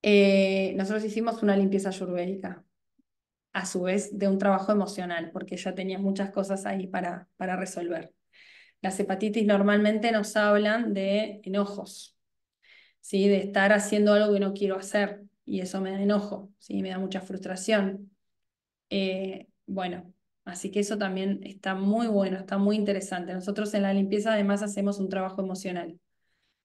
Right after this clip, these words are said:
Así que, bueno, si no hay más preguntas,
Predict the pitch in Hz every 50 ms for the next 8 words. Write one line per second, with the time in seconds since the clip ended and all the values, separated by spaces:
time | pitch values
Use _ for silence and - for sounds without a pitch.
0 | _ _ _ - 190 180 180 - 196 190 - 208 196 190 190 190 196 196 196 190
1 | 190 190 - _ _ _ _ _ _ _ _ - - 196 196 214 240 262 269 247
2 | 240 240 226 208 208 208 214 214 214 208 247 254 285 277 - -